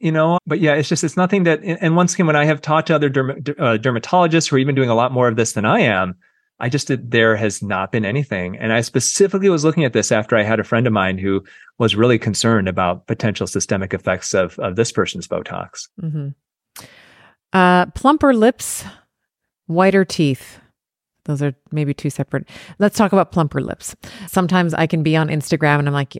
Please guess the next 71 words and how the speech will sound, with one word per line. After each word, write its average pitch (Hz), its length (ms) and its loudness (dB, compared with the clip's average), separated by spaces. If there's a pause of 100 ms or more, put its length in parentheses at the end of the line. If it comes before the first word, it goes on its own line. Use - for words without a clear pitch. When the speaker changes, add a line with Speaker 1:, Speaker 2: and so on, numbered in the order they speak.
(100)
Speaker 2:
I 151 80 2
have 160 180 2
to 175 80 2
get 151 160 4
off 143 220 2
it 185 80 2
'cause - 120 -10
I'm 147 100 0
like, 147 180 -2
"You 170 80 -2
know 254 100 -2
what 165 180 2
I 143 80 0
need? 135 380 -4
I 180 100 -2
need 208 260 -2
bigger 139 280 -4
lips. - 420 -6 (100)
I 175 160 4
need" 180 260 2
Speaker 1:
You 302 100 2
know, 214 180 2
your 330 260 -4
lips 349 120 -2
Speaker 2:
I 233 120 4
Speaker 1:
are 285 180 2
great. 370 340 4
Speaker 2:
<laughs> - 960 -2
Well, 202 120 -4
thank 156 280 -4
Speaker 1:
Oh 165 60 -6
my 156 60 -2
Speaker 2:
you. 151 60 -4
I 160 140 0
Speaker 1:
God. 160 60 -4
Speaker 2:
appreciate 180 480 0
that. 151 180 0
But 202 160 -2
so, 247 140 2
you 240 180 0
know, 233 80 4
it 214 140 2
can 240 140 -2
get 220 180 2
in 254 120 2
your 208 140 2
head, 156 320 2
right? 143 220 2
You 170 100 -2
can 160 140 -2
see 208 380 2
all 160 160 4
these, 156 360 0 (260)
they 165 140 0
often 190 360 2
tend 175 200 -2
to 151 60 -6
be 147 120 -2 (160)
Eastern 147 360 -2
European, 135 760 -2 (500)
just - 300 0
knockout 147 560 2
women. 120 280 -2
And 107 120 -4
I'm 139 80 -6
like, 131 180 -8
"You 170 80 -6
know 220 120 -2
what 226 120 -2
I 202 80 0
need? 170 300 -4